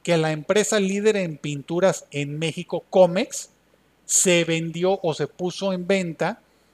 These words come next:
y, y no recuerdo si fue comprada por Sherwin-Williams o por P P G, pero, eh, una de esas dos empresas, una empresa la iba a comprar y otra terminó haciendo la compra. Entonces,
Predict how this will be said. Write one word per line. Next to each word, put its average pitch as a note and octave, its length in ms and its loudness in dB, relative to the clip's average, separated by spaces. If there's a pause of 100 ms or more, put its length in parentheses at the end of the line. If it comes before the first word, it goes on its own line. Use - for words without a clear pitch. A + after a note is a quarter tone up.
(240)
y, D#3+ 440 -6 (100)
y E3 160 -6
no F#3 260 2
recuerdo G3+ 800 2
si - 280 -8
fue F3 240 -2
comprada E3+ 560 -4
por C#3 420 -8
Sherwin-Williams F#3 1300 0 (340)
o D#3+ 220 2
por D3+ 240 2 (160)
P F#3 120 2
P F3+ 220 -2
G, F#3 380 -2 (500)
pero, G3 460 4
eh, D#3 340 -4
una G#3 300 0
de G3+ 80 2
esas F3 240 -2
dos F#3 160 -4
empresas, F3+ 600 -4
una A#3 240 2
empresa A3 360 0
la G3+ 120 4
iba G#3 120 2
a G3+ 40 -6
comprar F3+ 420 0
y F#3 120 0
otra E3+ 220 0
terminó C#3+ 480 -4
haciendo D3 320 -6
la C3 100 -4
compra. B2 420 -12
Entonces, G3 500 -2